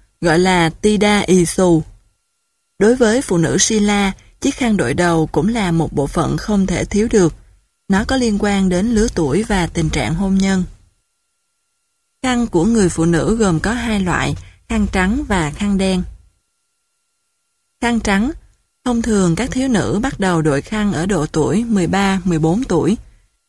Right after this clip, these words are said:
khi mà những đặc điểm sinh học của giới tính bắt đầu xuất hiện trên cơ thể. Khăn làm bằng tấm vải trắng hình chữ nhật,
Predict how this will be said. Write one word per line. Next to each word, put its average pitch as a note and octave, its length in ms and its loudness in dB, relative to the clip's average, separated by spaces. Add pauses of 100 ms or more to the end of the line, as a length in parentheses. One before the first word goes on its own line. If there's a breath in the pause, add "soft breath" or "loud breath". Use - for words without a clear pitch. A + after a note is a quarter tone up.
(120)
khi B3 80 0
mà F#3+ 280 0
những D#3 220 0
đặc A3 160 -4
điểm D3+ 240 0
sinh G#3+ 180 2
học F3+ 260 0
của D#3+ 100 -2
giới G3+ 180 0
tính G#3 340 0
bắt C4+ 140 -4
đầu F3+ 180 -2
xuất B3 260 -2
hiện G#3 340 -2
trên F#3+ 220 0
cơ F#3+ 160 -2
thể. F3 360 -4 (1400)
Khăn A#3+ 280 0
làm F#3 320 2
bằng E3+ 340 2
tấm A3 240 0
vải F3 200 0
trắng F#3+ 340 -2
hình G3+ 200 2
chữ D3+ 120 0
nhật, G3 320 2